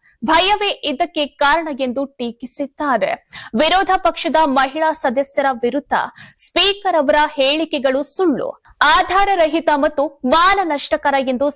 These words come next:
ಸಂಸದರು ಪತ್ರದಲ್ಲಿ ವಿರೋಧ ವ್ಯಕ್ತಪಡಿಸಿದ್ದಾರೆ. ಕೇಂದ್ರ ಸರ್ಕಾರವು ವಿರೋಧ ಪಕ್ಷದ ಸಂಸದೀಯ ಹಕ್ಕುಗಳನ್ನ ಹತ್ತಿಕ್ಕುತ್ತಿದೆ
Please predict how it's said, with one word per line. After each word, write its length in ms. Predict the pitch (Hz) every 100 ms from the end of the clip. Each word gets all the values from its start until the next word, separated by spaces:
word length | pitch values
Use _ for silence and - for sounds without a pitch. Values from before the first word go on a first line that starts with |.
| -
ಸಂಸದರು 520 | 262 294 294 254 269 269
ಪತ್ರದಲ್ಲಿ 540 | 262 262 302 277 247 262 226
ವಿರೋಧ 300 | 240 262 262 254
ವ್ಯಕ್ತಪಡಿಸಿದ್ದಾರೆ. 920 | 220 - 233 240 233 240 - 254 226 - - - - -
ಕೇಂದ್ರ 300 | 330 403 381 349 311
ಸರ್ಕಾರವು 520 | 294 320 311 302 285 240
ವಿರೋಧ 280 | 262 302 302 302
ಪಕ್ಷದ 360 | 269 - 269 262 269 -
ಸಂಸದೀಯ 540 | 262 277 285 254 254 254 -
ಹಕ್ಕುಗಳನ್ನ 600 | 269 - 302 262 254 262 269
ಹತ್ತಿಕ್ಕುತ್ತಿದೆ 720 | 247 254 320 311 277 269 247